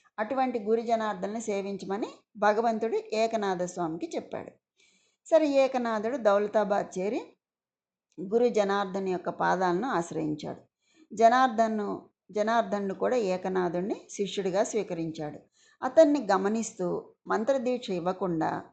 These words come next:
ఏం చేసేవాడు, ఇంటి ఖర్చులు యొక్క పద్దులను రాసే, పద్దులిచ్చి ఆ పద్దులన్నీ ఒక పుస్తకంలో రాస్తూ ఉండమని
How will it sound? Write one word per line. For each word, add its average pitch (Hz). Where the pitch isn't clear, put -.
ఏం 254
చేసేవాడు, 196
ఇంటి 320
ఖర్చులు 214
యొక్క 226
పద్దులను 233
రాసే, 220
పద్దులిచ్చి 233
ఆ 208
పద్దులన్నీ 220
ఒక -
పుస్తకంలో 220
రాస్తూ 180
ఉండమని 208